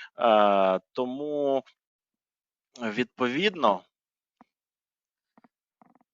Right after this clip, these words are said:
комунікаційні навики будуть включати в себе, е, як ми ведемо соцмережі, як ми вміємо будувати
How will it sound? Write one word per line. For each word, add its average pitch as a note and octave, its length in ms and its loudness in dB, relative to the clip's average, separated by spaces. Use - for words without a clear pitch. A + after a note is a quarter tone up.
комунікаційні C3 840 -6
навики D3+ 480 2
будуть - 260 -14
включати A2 520 -4
в - 40 -18
себе, G2 540 -2
е, F#2+ 640 -2
як C#4 180 -2
ми D3+ 80 -2
ведемо A2+ 340 0
соцмережі, C3+ 680 -2
як G#3+ 200 -6
ми B2+ 180 -12
вміємо A2 380 -10
будувати G#2 1000 -4